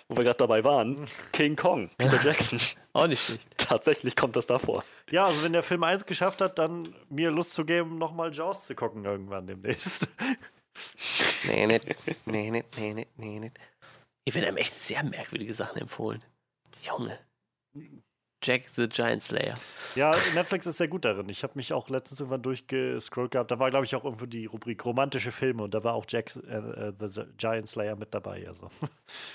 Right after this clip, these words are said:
Speaker 2: Ah ja, Wahnsinn. Ja, ähm, ich bin mal gespannt, was uns beim nächsten Mal erwartet. Wie viele Filme haben wir jetzt noch zur Auswahl?
Speaker 3: So einige. Naja,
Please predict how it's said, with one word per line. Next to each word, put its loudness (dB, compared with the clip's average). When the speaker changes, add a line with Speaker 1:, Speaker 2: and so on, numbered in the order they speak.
Speaker 2:
Ah 4
ja, 4
Wahnsinn. 0
Ja, 10
ähm, 2
ich -4
bin 6
mal 8
gespannt, 2
was 2
uns -4
beim 4
nächsten 2
Mal 6
erwartet. 2
Wie 0
viele 0
Filme 6
haben 6
wir 6
jetzt 0
noch 2
zur 2
Auswahl? 4
Speaker 3:
So -2
einige. 0
Naja, 4